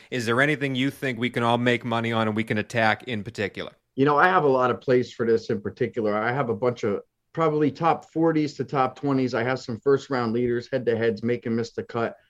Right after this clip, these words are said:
Speaker 2: I do have a couple winners here, so we can go up and down the board here, guys, uh, with whatever you guys wanna talk about. But I really believe that this course is going to make some professional golfers probably look like us.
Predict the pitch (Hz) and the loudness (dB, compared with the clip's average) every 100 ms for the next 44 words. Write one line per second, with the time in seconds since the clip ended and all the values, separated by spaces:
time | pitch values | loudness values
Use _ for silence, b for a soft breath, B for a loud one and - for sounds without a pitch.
0 | _ - 107 143 156 123 - 147 - 117 | _ -6 -2 2 4 2 0 -2 0 -2
1 | 107 123 120 - 110 104 113 135 175 156 | 0 0 0 -2 -6 -2 0 0 0 6
2 | 151 139 139 113 123 120 107 98 127 120 | 8 8 4 2 2 0 -2 0 2 2
3 | 113 104 104 101 - _ _ - 110 110 | 0 0 -2 -4 -8 _ _ -4 -2 -2
4 | 123 131 127 123 117 110 117 104 101 123 | 2 2 2 2 0 0 0 -2 -2 -2
5 | 120 113 101 98 - _ _ _ _ 139 | -2 -2 -4 -4 -6 _ _ _ _ 2
6 | 160 170 202 202 - 160 165 147 117 - | 4 8 8 8 2 2 4 4 0 -8
7 | _ _ _ _ 131 120 156 156 - 156 | _ _ _ _ -2 0 0 0 4 6
8 | 139 117 127 107 131 131 127 123 127 120 | 6 4 -2 2 2 2 0 2 2 2
9 | - _ - 135 - 123 - 127 - 127 | -4 _ -4 -4 -2 -2 2 0 2 -2
10 | 113 127 127 147 151 151 - _ _ _ | 2 2 2 4 2 2 -10 _ _ _
11 | _ 147 135 131 123 127 123 123 127 110 | _ 0 2 2 2 2 2 0 -2 -2
12 | 101 101 92 - | -2 -4 -6 -16